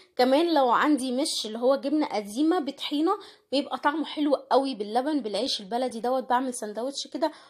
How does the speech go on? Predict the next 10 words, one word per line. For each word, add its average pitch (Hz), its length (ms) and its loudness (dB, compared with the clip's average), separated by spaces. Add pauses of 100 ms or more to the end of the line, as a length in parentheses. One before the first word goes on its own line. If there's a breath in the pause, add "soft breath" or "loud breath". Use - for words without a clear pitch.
(180 loud breath)
واو، 226 560 4
احلى 294 300 -2
حاجه 277 360 -6
في 294 120 -8
الدنيا. 180 380 -12 (300 soft breath)
طبعًا 294 320 2
بعد 269 280 2
ما 180 120 -2
فطرت - 400 -2
بقى 254 280 0